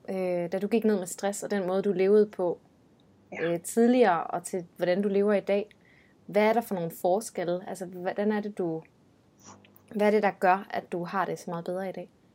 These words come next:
Speaker 2: Altså, jeg tror, kernen af det er, at, at jeg lytter til min krop. Øhm, man kan sige, der hvor jeg kom mere og mere ud i stressen,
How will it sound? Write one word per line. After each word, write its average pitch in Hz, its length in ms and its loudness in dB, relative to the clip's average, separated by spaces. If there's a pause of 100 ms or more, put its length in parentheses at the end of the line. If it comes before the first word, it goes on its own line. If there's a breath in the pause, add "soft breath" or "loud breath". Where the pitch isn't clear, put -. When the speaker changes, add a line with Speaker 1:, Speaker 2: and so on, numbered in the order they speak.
(960 loud breath)
Speaker 2:
Altså, - 140 4
jeg 196 60 4
tror, 240 140 8
kernen 285 420 12
af 202 120 12
det 233 160 10
er, 190 180 6 (240)
at, 180 200 4 (180)
at 190 100 6
jeg 185 80 8
lytter 190 200 8
til 208 140 2
min 160 120 6
krop. - 220 0 (800)
Øhm, 165 300 -6 (140)
man 190 100 4
kan 196 120 4
sige, 214 600 6
der 247 220 12
hvor 196 160 12
jeg 185 180 10
kom 190 200 8
mere 247 180 12
og 240 60 12
mere 214 220 6
ud 233 120 8
i 202 60 4
stressen, 180 480 4